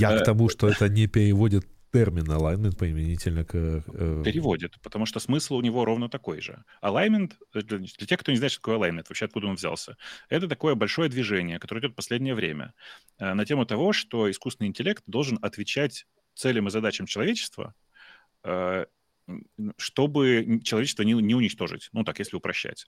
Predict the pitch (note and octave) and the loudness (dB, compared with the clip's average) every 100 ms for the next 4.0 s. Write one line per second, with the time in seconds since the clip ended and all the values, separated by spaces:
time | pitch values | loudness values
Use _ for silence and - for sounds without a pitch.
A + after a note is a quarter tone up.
0 | _ G3 F#3+ - D3 F#3 A#2 - G#2 G#2 | _ -4 -4 -4 0 0 -2 -4 -6 -6
1 | G#2 G2 C#3 - A#2 A2 G#2 E2+ - F#2+ | -4 -2 -4 -2 0 2 2 2 0 -4
2 | F#2+ F#2+ G#2 D3 A#2 G#2+ E3+ G#3 - A#2 | -2 0 2 2 0 0 2 0 -2 0
3 | G#2+ F#2+ G#2 G#2+ C#3 - - A#2+ A#2+ A2+ | 0 0 -4 -2 -2 -4 -6 -2 0 0